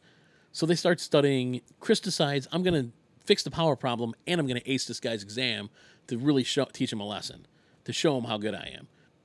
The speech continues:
Chris and Mitch start studying hardcore. Laszlo Hollifeld shows up, and he's got, he's carrying these pal-, these boxes of stuff, and he goes, "I printed out every que-, I, I've, I looked up every question that, that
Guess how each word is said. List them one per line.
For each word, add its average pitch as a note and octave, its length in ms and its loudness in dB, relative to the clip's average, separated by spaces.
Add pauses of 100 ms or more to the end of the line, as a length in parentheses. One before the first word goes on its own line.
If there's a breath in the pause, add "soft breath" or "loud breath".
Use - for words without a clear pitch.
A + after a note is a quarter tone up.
(140)
Chris - 260 0
and E3+ 100 -2
Mitch D3 160 0
start A#2+ 220 -2
studying A2 400 -2
hardcore. F2 500 -10
Laszlo C3 440 -2
Hollifeld A2+ 480 -4
shows G#2 240 -6
up, G#2 120 -8
and G#2 60 -12
he's A2 140 -12
got, A#2 240 -6 (560 soft breath)
he's D#3+ 160 -8
carrying A#3 320 -2
these A2+ 140 -10 (120)
pal-, G#3 300 -6
these C3 160 -8
boxes A3 440 -4
of G#2 60 -12
stuff, G2 340 -8
and G#2 160 -10 (540 loud breath)
he - 100 -8
goes, F3 120 0
"I F3+ 80 0
printed E3 240 0
out D3 100 2
every C3 140 -4
que-, - 120 -20
I, D3+ 200 -8
I've, D3 240 -6 (160)
I C3+ 100 -2
looked D3 220 -2
up C#3 80 -4
every B2+ 160 -2
question A#2+ 380 -8
that, A2+ 100 -10 (160)
that A2+ 220 -4